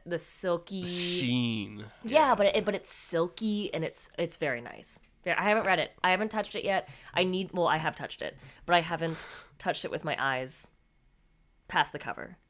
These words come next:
Speaker 2: I like, I like that it's like, it's like, <laughs> th-, this book, Andy has read multiple, uh, multiple, uh, drafts and really enjoys and is,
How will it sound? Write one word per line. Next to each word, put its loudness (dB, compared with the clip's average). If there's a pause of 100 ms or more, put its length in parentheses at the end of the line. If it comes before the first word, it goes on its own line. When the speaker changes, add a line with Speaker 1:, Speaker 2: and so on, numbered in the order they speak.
(600)
Speaker 2:
I 4
like, 4
I 6
like 2
that 0
it's -6
like, -6
it's -10
like, -8 (580)
<laughs> -10
th-, 2
this 4
book, -2 (160)
Andy 4
has -6
read 4 (140)
multiple, 2 (120)
uh, 0
multiple, 0
uh, 0
drafts 2
and -2
really 4
enjoys 0
and -4
is, -4